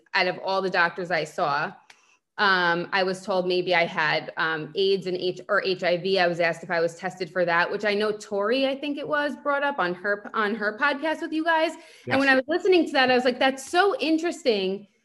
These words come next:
Speaker 1: that, like, a doctor would say that to somebody else besides me." Like, 'cause when I heard it, I was so caught off guard. I was like, "Excuse me?"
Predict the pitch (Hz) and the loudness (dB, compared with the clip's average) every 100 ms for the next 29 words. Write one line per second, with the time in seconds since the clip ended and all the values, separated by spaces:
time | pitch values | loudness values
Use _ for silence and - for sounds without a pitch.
0 | _ - 254 247 - - - 247 247 233 | _ 2 2 2 -2 -8 2 4 4 4
1 | 233 254 302 247 226 - - 254 294 220 | 2 0 -4 -4 -4 -4 0 0 2 0
2 | 170 160 - - _ _ _ _ - 262 | 0 0 -4 -14 _ _ _ _ -6 0
3 | 269 233 240 233 226 226 302 330 185 180 | 2 6 4 4 -4 0 2 2 0 0
4 | 180 170 170 220 170 190 226 247 185 180 | 2 0 -2 -8 -2 2 2 0 -2 0
5 | 170 160 165 - 214 214 214 170 160 160 | 0 0 0 -2 0 0 0 -2 -2 -4
6 | - 160 165 175 175 160 156 - 180 175 | -4 -2 -2 -4 -8 -12 -16 -14 -10 -8
7 | 233 254 277 - | -4 -6 -6 -14